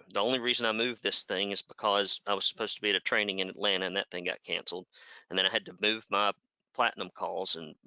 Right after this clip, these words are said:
and now they're moved and I don't really need them to be moved. And so it's just,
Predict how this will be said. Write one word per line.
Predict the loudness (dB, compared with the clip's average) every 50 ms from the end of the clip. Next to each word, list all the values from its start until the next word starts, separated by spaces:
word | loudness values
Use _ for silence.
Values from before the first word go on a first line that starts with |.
| -20 _ _ _ _ _ _ _ _ _ _ _ _ _ _ _ _ _ _ _ _ _ _ -8
and | 0 2
now | 2 2 4
they're | 2 0 0
moved | 0 0 0 0 0 -2 -2
and | 0 0
I | 2
don't | 2 2 2
really | 2 2 2
need | 2 2 0 -2
them | -4
to | -2
be | -2 -2 -2
moved. | -2 -4 -6 -10 -14 -18 -20 -20 _ _ _ _ _ _ _ _ _ _ _ _ _ _ _ _ _ _ -4
And | 0 2
so | 2 4
it's | 2 2
just, | 0 -4 -4